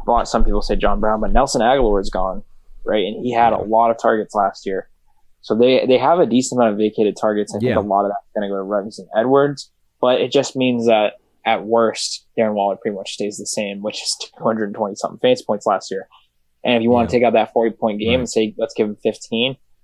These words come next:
Speaker 1: still, that's, like, two hundred fantasy points. And in the fourth round, that's pretty good.
Speaker 2: Yeah, yeah. It, it, like I said, you're, if you're a tight end guy, drafting tight ends high, definitely the guy. But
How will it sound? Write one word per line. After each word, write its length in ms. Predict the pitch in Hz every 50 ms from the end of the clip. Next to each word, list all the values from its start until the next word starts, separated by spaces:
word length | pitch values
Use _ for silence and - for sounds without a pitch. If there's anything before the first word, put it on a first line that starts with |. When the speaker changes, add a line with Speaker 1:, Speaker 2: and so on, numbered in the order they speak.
| _
Speaker 1:
still, 240 | - - 139 135 123
that's, 200 | 110 123 120 -
like, 100 | 131 123
two 120 | - - 135
hundred 200 | 123 120 113 -
fantasy 240 | - 117 113 110 -
points. 280 | - 87 90 - - _ _ _ -
And 140 | - 110 110
in 60 | 110
the 80 | 110 107
fourth 280 | - 127 120 113 -
round, 280 | - 107 107 117 120 113
that's 320 | 101 92 - - - - _ _ _ _ _ -
pretty 160 | 107 104 98
good. 220 | 101 101 175 - _ _ _ _ _ - 202
Speaker 2:
Yeah, 160 | 214 - - - _ _
yeah. 260 | - 143 151 147 - - -
It, 60 | 117 101 90
it, 240 | 127 127 - _ -
like 200 | 131 127 139 139
I 60 | 143
said, 280 | 135 - 123 98 85 82 -
you're, 180 | 87 110 120
if 100 | 107 -
you're 160 | 123 123 120 120
a 60 | 117
tight 240 | - 135 131 131 131
end 240 | 131 135 135 131
guy, 300 | 139 139 139 139 147 151 143 135
drafting 400 | - - 123 120 117 - 131 123
tight 240 | - - 131 127 123
ends 400 | 123 117 117 110 - - - - - -
high, 460 | - 139 120 120 123 131 147 143 - - _ _ _ _ _ _ -
definitely 460 | 127 120 110 - 127 113 110 110 101
the 60 | 104
guy. 260 | 98 104 98 87 85
But 260 | 82 - - - _